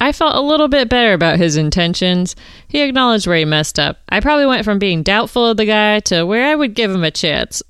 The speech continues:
So Tasha has loaded these dad walls, and Ben has broken them down.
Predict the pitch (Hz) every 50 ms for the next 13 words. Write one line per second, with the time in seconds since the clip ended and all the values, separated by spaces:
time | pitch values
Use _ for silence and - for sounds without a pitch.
0 | _ _ - - - 165 160 156 151 - - - - - _ _ _ - _ _
1 | - 233 240 226 226 220 208 190 202 190 170 170 180 196 196 185 190 170 180 185
2 | 165 180 175 170 165 160 160 160 160 160 156 - - - 156 151 151 170 165 165
3 | 165 165 156 160 151 - - 156 151 147 - 156 147 143 143 143 139 - - -
4 | - - - 165